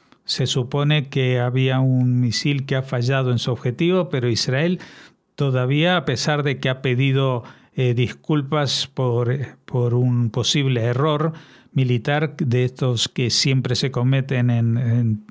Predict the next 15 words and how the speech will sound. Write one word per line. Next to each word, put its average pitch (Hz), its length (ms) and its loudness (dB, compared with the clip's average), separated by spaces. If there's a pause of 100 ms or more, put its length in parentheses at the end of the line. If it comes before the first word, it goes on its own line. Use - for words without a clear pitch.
en 139 160 0
tiempos 123 340 0
de 127 140 2
guerra, 147 380 0 (360)
pues 127 480 -2
también 147 500 2
quiere 156 300 2
seguir 147 380 0
investigando 139 880 0
qué 139 200 0
es 135 180 -2
lo 135 180 0
que 135 100 -4
ha 123 80 -2
pasado 135 560 -2